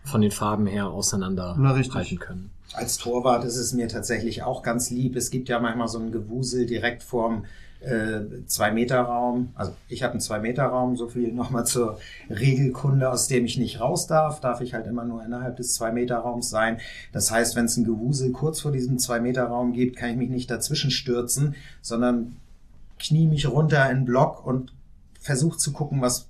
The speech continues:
Speaker 3: passiert und seh dann eigentlich nur Beine von Kniehöhe abwärts vor mir und da ist es schon ganz gut, die Stutzen zu sehen, dann weiß man doch, wer ist Freund und wer ist Feind.
Speaker 1: Genau, und das war dann aber zumindest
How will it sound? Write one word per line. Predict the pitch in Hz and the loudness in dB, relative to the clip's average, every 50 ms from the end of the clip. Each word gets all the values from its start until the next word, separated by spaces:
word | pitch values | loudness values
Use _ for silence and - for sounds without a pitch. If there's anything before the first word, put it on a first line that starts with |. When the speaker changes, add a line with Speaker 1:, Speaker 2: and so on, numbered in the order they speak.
| - - - | -20 -12 -6
Speaker 3:
passiert | 127 120 - - 143 143 131 127 131 131 | -4 -2 0 2 4 4 4 4 2 0
und | 123 117 113 104 101 | -2 -4 -6 -4 -4
seh | 110 139 151 143 | -2 0 2 4
dann | 135 123 120 117 110 | 6 6 6 4 4
eigentlich | 117 117 120 117 - 120 - 123 | 2 2 2 2 0 -2 -2 -2
nur | 120 120 117 117 113 110 - - - - - - - - - - - - - - | 0 2 2 2 0 -2 -4 -10 -16 -20 -20 -20 -20 -20 -20 -20 -20 -20 -8 -2
Beine | - 110 123 127 127 127 123 123 | 2 4 4 6 6 4 2 2
von | - 131 127 127 | 2 0 -2 0
Kniehöhe | 127 - 143 143 147 143 131 131 127 127 127 120 120 | 0 2 2 4 4 4 4 4 4 4 4 4 4
abwärts | 135 135 - 135 127 120 120 - - | 2 0 2 4 4 4 4 2 -2
vor | - 127 120 113 | 0 2 2 4
mir | 113 117 123 127 127 131 127 120 | 4 4 4 4 4 4 2 2
und | 117 117 123 123 | 0 -2 -4 -4
da | 127 127 123 131 | -4 -4 -2 -2
ist | 135 - | -2 -2
es | 139 - | 0 0
schon | - 156 143 131 | 0 2 2 2
ganz | 127 123 123 - | 2 0 0 0
gut, | - 135 127 - - - | -2 -2 -4 -4 -4 -4
die | 127 123 113 113 | -2 -2 -2 -2
Stutzen | - - 147 135 - - 123 117 | -2 -4 -4 -4 -4 -2 -2 -2
zu | - - 110 | -2 -4 -4
sehen, | 101 110 110 110 117 | -4 -4 -2 -2 -2
dann | 104 98 98 95 | -2 -2 -2 -2
weiß | 95 95 - - | -2 -2 -4 -4
man | 98 95 | -4 -4
doch, | 95 95 90 - - - - - - - - - - | -4 -4 -6 -8 -12 -16 -18 -18 -18 -18 -20 -16 -8
wer | - 87 104 107 98 | -4 -2 -2 0 0
ist | 98 - - | -2 -4 -4
Freund | - - - 98 101 101 101 98 98 | -6 -4 -2 0 2 2 2 0 0
und | 101 98 95 | 0 0 0
wer | 98 95 | 2 2
ist | 95 - - | 2 0 -2
Feind. | - - 101 92 87 82 82 87 - - - - - - - - - - - - - - - - - - - - - - - - - - - - - - | -2 -2 0 0 0 0 -2 -6 -10 -12 -12 -12 -12 -12 -12 -14 -16 -16 -14 -14 -12 -12 -12 -14 -14 -16 -18 -20 -20 -20 -20 -20 -20 -20 -20 -20 -4 2
Speaker 1:
Genau, | - 139 123 98 95 | 4 6 6 6 4
und | 101 101 | 4 4
das | 117 113 - | 2 4 6
war | 147 143 | 6 8
dann | 135 139 139 139 127 | 8 8 8 6 6
aber | - 131 127 127 127 123 117 | 4 4 6 6 6 6 6
zumindest | - - 139 135 131 127 123 123 - - - - - - - | 4 6 6 6 6 6 6 6 4 4 2 2 0 0 0